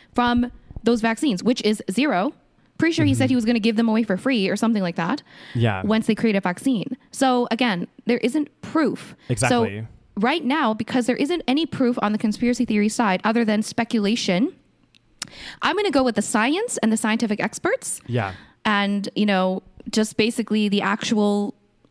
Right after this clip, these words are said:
Speaker 1: you know, people that know what they're talking about, like this infectious disease doctor that is, that has been working in this field for thirty years, isn't affiliated with the World Health Organization, isn't in American politics,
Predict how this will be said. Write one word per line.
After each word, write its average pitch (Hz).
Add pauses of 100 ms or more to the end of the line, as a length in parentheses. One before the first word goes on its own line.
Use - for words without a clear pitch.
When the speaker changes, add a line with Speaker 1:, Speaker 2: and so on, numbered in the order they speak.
(300)
Speaker 1:
you 233
know, 196 (200)
people -
that 269
know 240
what 277
they're 269
talking 247
about, 240
like 202
this 226
infectious 214
disease 190
doctor 185
that 185
is, 180 (360)
that 202
has 202
been 214 (280)
working 247
in 214
this 214
field 196
for 190
thirty 247
years, 196 (100)
isn't 330
affiliated 220
with 190
the 196
World 190
Health 196
Organization, 180
isn't 370
in 233
American 202
politics, 185